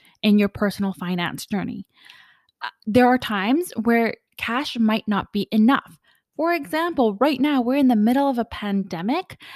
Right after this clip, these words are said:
and most places don't take cash, but cash,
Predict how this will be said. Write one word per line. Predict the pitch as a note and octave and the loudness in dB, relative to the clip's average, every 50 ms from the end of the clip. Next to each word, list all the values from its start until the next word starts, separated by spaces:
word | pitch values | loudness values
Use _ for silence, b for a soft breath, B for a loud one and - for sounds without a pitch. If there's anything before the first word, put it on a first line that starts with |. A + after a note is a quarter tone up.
| B B B | B B B
and | - A3+ A3+ A#3 A#3 - - _ _ _ _ - | -4 -2 0 0 0 -2 -4 _ _ _ _ 2
most | G#3 G3 G3 A3 C#4 - - - | 4 4 4 4 2 0 -2 -4
places | - G#3 G3 A3 - - D4 D#4+ E4+ - - - G#3+ - - | -2 0 0 0 -2 0 2 2 2 0 -2 -10 -12 -8 -2
don't | A3 G#3 G3 G3 - _ - | 0 0 0 0 -2 _ -14
take | - - F#3+ F3+ - | -8 -8 -8 -8 -6
cash, | - - G3 - - G#3 - - - B B B B - | -6 -4 -4 -4 -4 -6 -8 -10 -12 B B B B -6
but | A3 - - | -6 -6 -6
cash, | - - D4 E4 F4+ - | -10 -10 -8 -8 -10 -12